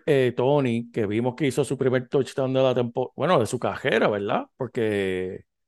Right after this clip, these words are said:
él no tuvo uno con, con los Gigantes. Anyway, <laughs> él en verdad, él asumió el error de Hartman la semana pasada y lució muy bien.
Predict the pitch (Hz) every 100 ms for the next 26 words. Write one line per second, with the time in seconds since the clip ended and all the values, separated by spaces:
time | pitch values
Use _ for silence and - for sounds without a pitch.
0 | _ _ _ - 120 127 156 175 160 151
1 | 143 139 131 123 120 117 117 104 101 98
2 | 107 98 95 90 131 233 - - _ _
3 | _ _ _ _ _ _ _ - 165 135
4 | 78 - - 147 - 160 - 202 196 -
5 | - 160 - - 208 208 - 160 175 196
6 | 180 170 165 180 175 160 - 170 170 170
7 | 147 175 160 147 156 156 151 139 151 147
8 | 147 139 165 170 160 160 156 - 139 139
9 | 135 127 123 120 123 117 - 131 135 127
10 | 135 151 156 156 151